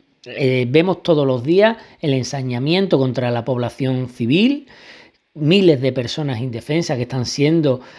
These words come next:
asesinadas o condenadas a morir bajo los escombros de hambre o por sed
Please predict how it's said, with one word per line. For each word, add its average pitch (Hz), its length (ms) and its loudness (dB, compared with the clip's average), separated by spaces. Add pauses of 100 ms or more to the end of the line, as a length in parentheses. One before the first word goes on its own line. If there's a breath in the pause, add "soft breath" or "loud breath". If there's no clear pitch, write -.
(100)
asesinadas 143 840 0 (360)
o 151 140 2
condenadas 160 640 4
a 131 80 0
morir 131 320 0
bajo 127 260 0
los 123 160 -2
escombros 160 640 0
de 120 160 -2
hambre 151 560 0
o 131 160 0
por 120 200 -4
sed 180 280 2